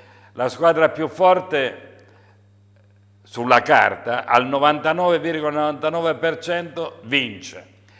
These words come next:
Nel calcio invece può succedere di tutto, può succedere che ti mettano sotto assedio, ti tempestano di palloni e di pallonate,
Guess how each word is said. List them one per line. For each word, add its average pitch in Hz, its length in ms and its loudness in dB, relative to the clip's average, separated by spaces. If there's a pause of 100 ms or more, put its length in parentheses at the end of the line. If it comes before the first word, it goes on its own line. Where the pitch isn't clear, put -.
(440)
Nel 214 200 -2
calcio 202 400 4
invece 156 340 -8
può 139 180 -10
succedere 143 540 -6
di 160 160 -6
tutto, 98 420 -16 (320)
può 143 140 -8
succedere 156 500 -4
che 117 180 -10
ti 139 100 -12
mettano 135 720 -6 (260)
sotto 143 400 -2
assedio, 165 600 0 (380)
ti 143 140 -8
tempestano 147 720 -2
di 135 160 -10
palloni 135 720 -4
e 123 80 -2
di 123 80 -10
pallonate, 139 1040 -2